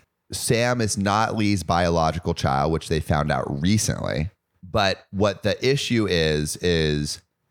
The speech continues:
O P got, like, seven figures and the mom and Sam got, like,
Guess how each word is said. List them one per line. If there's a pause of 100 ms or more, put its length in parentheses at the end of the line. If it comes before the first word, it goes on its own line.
(140)
O
P
got,
like,
seven
figures
and
the
mom
and
Sam
got,
like,